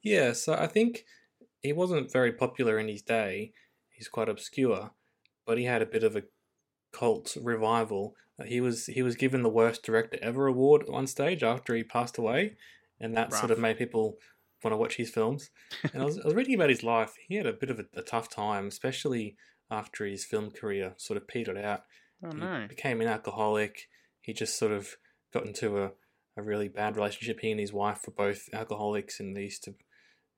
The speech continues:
Speaker 1: yeah, a cy-,
Speaker 2: Enable each other.
Speaker 1: a cycle of abuse sort of thing, and he, he,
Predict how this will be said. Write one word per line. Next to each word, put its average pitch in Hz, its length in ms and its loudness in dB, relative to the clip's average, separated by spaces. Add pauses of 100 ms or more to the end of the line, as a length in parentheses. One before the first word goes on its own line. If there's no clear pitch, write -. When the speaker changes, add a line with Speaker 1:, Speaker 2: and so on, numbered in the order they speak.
(180)
Speaker 1:
yeah, - 120 -12 (100)
a 113 140 -8
cy-, 117 100 -2
Speaker 2:
Enable 127 280 -4
each 120 200 -8
other. 104 220 -6
Speaker 1:
a 120 60 -10
cycle 127 360 2
of 117 80 -2
abuse 113 540 -4
sort 117 200 -4
of 113 120 -6
thing, 117 240 -2
and 107 100 -2
he, 107 60 -4
he, 113 400 -10